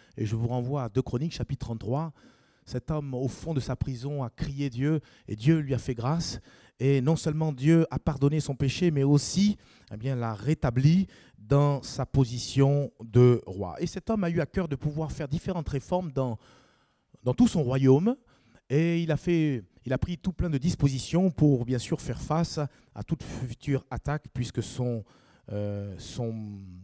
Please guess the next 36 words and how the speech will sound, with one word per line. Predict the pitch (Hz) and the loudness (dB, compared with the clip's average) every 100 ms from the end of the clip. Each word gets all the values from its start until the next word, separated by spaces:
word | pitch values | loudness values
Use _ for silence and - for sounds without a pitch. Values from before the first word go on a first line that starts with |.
| 107 110 | -18 -18
son | - 120 | -12 -6
territoire, | 139 135 - 143 147 | -4 -4 -4 -4 -4
son | 110 | -6
royaume | 113 131 147 143 | -4 -2 -2 -4
avait | 107 117 | -8 -8
été | - 117 | -8 -12
attaqué | - 107 139 131 | -12 -8 -8 -2
par, | 127 120 113 | -2 -2 -4
euh, | - - _ - | -8 -16 _ -6
les | 113 | -4
armées | 113 131 | -2 0
assyriennes. | 135 - 92 80 - 76 _ - _ - | 0 0 -4 -6 -18 -20 _ -20 _ -10
Et | |
ces | - 156 | -4 -2
réformes, | 160 - 208 196 156 - 117 | -2 -2 -2 -4 -6 -14 -4
vous | 156 175 | -2 -2
les | 156 | -2
connaissez | 160 175 - 240 240 | -2 -4 -4 -8 -6
tous. | 247 247 - - - _ _ _ _ _ _ | -8 -10 -12 -18 -20 _ _ _ _ _ _
Euh, | 127 135 127 - - - | -6 -4 -4 -6 -14 -10
on | 147 | -8
les | 143 151 | -4 0
a | 151 143 127 101 - _ _ _ | 2 2 0 -6 -12 _ _ _
plus | 151 - | -4 0
que | 147 | 2
lues | 160 208 240 - - _ | 6 6 4 -2 -14 _
dans | 117 123 | -8 2
deux | 180 | 2
Chroniques, | - 156 214 | 2 -2 0
chapitre | 131 - - | -2 -4 -4
trente-trois, | 131 131 - 135 185 220 | -2 -2 -2 0 0 -2
les | 156 | -6
versets | 120 117 - | -8 -8 -10
quatorze | 127 127 - 135 120 | -8 -4 0 0 -2
à | |
seize. | 110 - 147 160 156 | -6 -6 -4 -4 -6